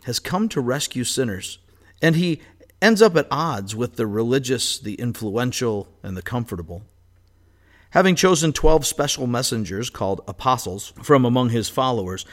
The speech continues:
Jesus is now once again ministering to the physical, emotional, and spiritual needs of the people with his words and actions, with authority and power. And as he does so, we finally see what it is that he has been teaching,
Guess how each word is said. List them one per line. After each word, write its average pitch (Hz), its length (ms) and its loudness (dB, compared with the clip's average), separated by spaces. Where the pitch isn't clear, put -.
Jesus 165 440 0
is 131 120 -2
now 135 220 0
once 139 400 -2
again 131 340 -2
ministering 127 640 0
to 117 100 -2
the 107 100 -6
physical, 131 640 -4
emotional, 113 720 -4
and 139 160 0
spiritual 151 480 -2
needs 131 280 0
of 113 100 -2
the 113 80 -6
people 92 480 -6
with - 180 0
his 123 140 0
words 104 380 -4
and 113 100 -4
actions, 117 600 -6
with 127 360 2
authority 120 680 -2
and 90 180 -12
power. 117 460 -6
And 160 120 -2
as 220 140 2
he 247 40 -4
does 143 320 0
so, 104 260 -2
we 131 100 2
finally 240 420 -2
see - 220 2
what 131 260 2
it 156 120 0
is 107 220 0
that 113 160 -4
he 127 180 -2
has 123 120 0
been 165 260 -2
teaching, - 420 -10